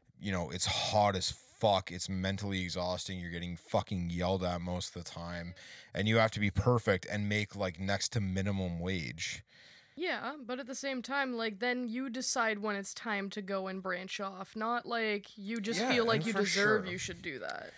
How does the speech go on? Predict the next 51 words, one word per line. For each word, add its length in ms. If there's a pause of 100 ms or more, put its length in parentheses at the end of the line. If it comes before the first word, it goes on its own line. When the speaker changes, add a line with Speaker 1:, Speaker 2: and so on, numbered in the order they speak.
(220)
Speaker 1:
No, 220
for 160
sure. 320 (380)
But 140
I 140
just 180
mean 240
that's, 320 (160)
that's 220
probably 240
the 120
reason 300
more 220
so 180
for 140
people 260
not 160
coming 320
into 320
the 160
industry. 400
Speaker 2:
Yeah. 380 (320)
Speaker 1:
You 100
know, 160
they 140
see 340
that 240
and 100
they're 120
like, 200
"Why 120
the 100
fuck 440
would 100
I 100
do 200
that?" 280
And 280 (180)
to 100
be 100
honest, 320
yeah, 220
unless 320
you're 240
somebody 400
who's 220
insanely 560
passionate 600
about 140
Speaker 2:
Yeah. 160
Speaker 1:
food, 440